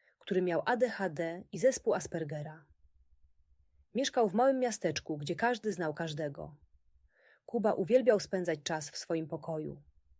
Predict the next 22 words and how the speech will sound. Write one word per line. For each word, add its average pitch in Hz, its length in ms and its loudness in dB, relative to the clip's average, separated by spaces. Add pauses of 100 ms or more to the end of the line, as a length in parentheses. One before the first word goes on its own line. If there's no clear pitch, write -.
(360)
gdzie 160 140 0
czuł 269 180 -2
się 233 140 2
bezpiecznie 160 720 -2 (880)
i 185 80 0
mógł 180 240 0
oddać 220 360 0
się 170 160 -4
swoim 180 400 0
ulubionym 233 440 4
zajęciom, 165 680 -4 (680)
takim 175 360 -4
jak 156 260 -2
budowanie 185 480 0
z - 60 -6
klocków 202 460 -4
Lego 170 460 -4 (500)
i 202 80 2
rysowanie 220 500 0
fantastycznych 180 680 -4
map 165 220 -4
skarbów. 156 560 -8